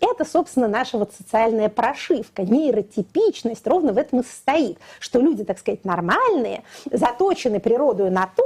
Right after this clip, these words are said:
чтобы жить с другими людьми, э, в максимальной гармонии. Или, проще говоря, чтобы получать одобрение своей группы.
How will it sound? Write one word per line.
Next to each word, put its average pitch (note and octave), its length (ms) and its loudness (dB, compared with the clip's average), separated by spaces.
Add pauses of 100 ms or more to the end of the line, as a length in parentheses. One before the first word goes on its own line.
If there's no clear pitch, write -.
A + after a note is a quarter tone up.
(100)
чтобы F4 420 0
жить C4 280 0
с G#3 40 0
другими A#3 400 2
людьми, C#4 640 2
э, B3 420 2
в G#3+ 340 0
максимальной B3+ 640 2
гармонии. A3+ 580 -2 (260)
Или, F#4 140 4
проще C4+ 320 0
говоря, C4 300 2
чтобы B3+ 180 2
получать B3 380 0
одобрение A#3 580 2
своей G3+ 440 0
группы. G3+ 600 -8